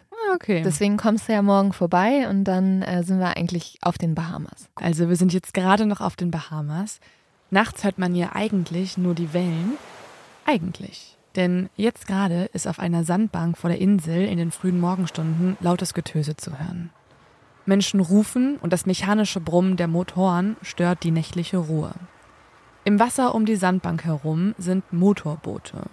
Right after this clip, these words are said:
Speaker 1: Auf ihnen schwer bewaffnete Polizisten.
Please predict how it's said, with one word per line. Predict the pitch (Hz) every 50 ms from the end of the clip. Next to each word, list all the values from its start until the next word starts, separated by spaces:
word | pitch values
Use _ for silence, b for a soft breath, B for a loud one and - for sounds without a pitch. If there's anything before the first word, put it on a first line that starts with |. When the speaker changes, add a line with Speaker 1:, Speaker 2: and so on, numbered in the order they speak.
| - _ _ _ -
Speaker 1:
Auf | - 175 170 156 - -
ihnen | 190 190 190 196 214 220 226 - -
schwer | - - - - - 190 185 185 202 208
bewaffnete | 196 - 208 160 170 165 151 - 180 170 160 - 180 165
Polizisten. | - 165 151 170 170 - - - 170 - - - - 185 185 - 202